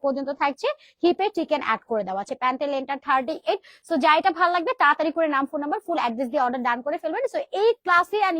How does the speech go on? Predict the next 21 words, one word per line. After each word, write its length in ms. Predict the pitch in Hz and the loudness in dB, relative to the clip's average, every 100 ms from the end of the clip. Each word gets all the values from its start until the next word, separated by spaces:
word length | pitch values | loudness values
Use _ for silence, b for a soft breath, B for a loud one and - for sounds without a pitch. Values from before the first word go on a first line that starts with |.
| 302 | 0
ইউনিক 260 | 330 359 - | 0 -2 -2
টাইপের 320 | 311 294 349 | -2 0 -4
শার্টের 400 | - 302 294 330 - | -2 -2 0 -4 -6
টু 100 | 311 | -10
পিসের 260 | 320 330 - | -8 -10 -2
সেটটা 420 | 320 277 311 311 - B B - | -2 0 2 0 0 B B 2
আমরা 300 | 302 339 370 | 4 6 4
আপনাদেরকে 480 | - 349 330 285 | 2 0 0 -2
দিয়ে 140 | 294 294 | -2 0
দিচ্ছি 260 | 285 - 349 | -2 -4 -4
একদমই 460 | 294 302 277 339 339 | 0 0 0 0 0
এটা 160 | 302 285 - | -2 -6 -6
অ্যাফোর্ডেবল 560 | 269 311 320 311 294 | -4 -2 -2 -2 -4
একটা 180 | 285 294 | -4 -6
প্রাইসের 380 | 277 240 247 285 | -4 -2 0 -2
মধ্যে, 260 | 277 277 | -2 -4
মাত্র, 680 | 403 233 254 311 _ - 381 | -4 -2 -2 -4 _ -10 -8
মাত্র, 440 | 285 247 - - 262 | -6 -8 -8 -6 -6
মাত্র 400 | 240 233 403 392 | -6 -8 -6 -4
নাইন 360 | 247 226 240 | -2 -4 -4
হান্ড্রেড 360 | 240 214 208 | -6 -6 -8